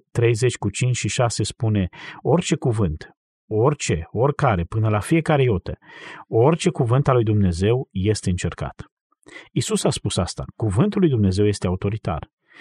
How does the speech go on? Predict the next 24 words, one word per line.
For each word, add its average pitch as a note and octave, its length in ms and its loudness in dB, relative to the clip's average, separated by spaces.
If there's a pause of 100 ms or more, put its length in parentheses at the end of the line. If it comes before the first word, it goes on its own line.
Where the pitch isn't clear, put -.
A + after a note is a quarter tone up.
(280)
Când E3 220 4
Dumnezeu C3+ 460 4
vorbește, A2 520 0
ar G#2 80 2
fi F#2 140 -6
bine E2 240 -4
să F2+ 120 -6
asculți. - 480 -10 (520)
Cuvântul C3 420 2
lui C#3 100 4
Dumnezeu A#2+ 340 2
este C3 220 0
infailibil. A2+ 680 2 (500)
Asta A#2 220 0
înseamnă C#3+ 340 4
că C#3 120 0
Scriptura D3 500 0
în C3 80 2
totalitatea B2+ 800 0
ei A#2+ 200 0
este - 220 -4
perfectă, - 560 -6 (440)
este F#2+ 300 -2
inerantă. B2 600 0